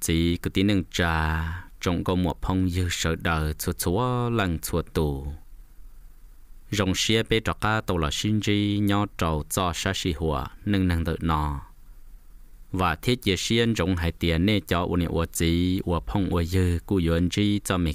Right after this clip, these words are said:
kế nọ ca nhớ rồng. Giờ lì trò ca lò xin ri nhớ trồng nụ nò, lò cụ cụ trò ca ba tàu ít chọn tự nò,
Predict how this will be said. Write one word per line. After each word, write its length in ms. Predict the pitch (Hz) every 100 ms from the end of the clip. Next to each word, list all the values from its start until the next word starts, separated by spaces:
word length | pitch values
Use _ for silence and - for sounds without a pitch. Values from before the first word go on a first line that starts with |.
| -
kế 120 | 78
nọ 160 | 95
ca 160 | 85 95
nhớ 240 | 95 98
rồng. 320 | 95 85 76 69 73 - - - - - - - - - - - -
Giờ 140 | - 110
lì 120 | 110
trò 200 | 107 101
ca 360 | - 117 120 120
lò 220 | 107 85
xin 260 | - 117
ri 120 | 117 120
nhớ 140 | 120
trồng 220 | 117 87
nụ 100 | 107
nò, 440 | 117 98 92 92 92
lò 200 | 90 76
cụ 160 | -
cụ 240 | 78 110 95
trò 100 | 82
ca 220 | - 107
ba 300 | 107 107 98
tàu 340 | - 90 78
ít 220 | 78 98 -
chọn 220 | 101 92
tự 120 | 85
nò, 400 | 73 80 76 76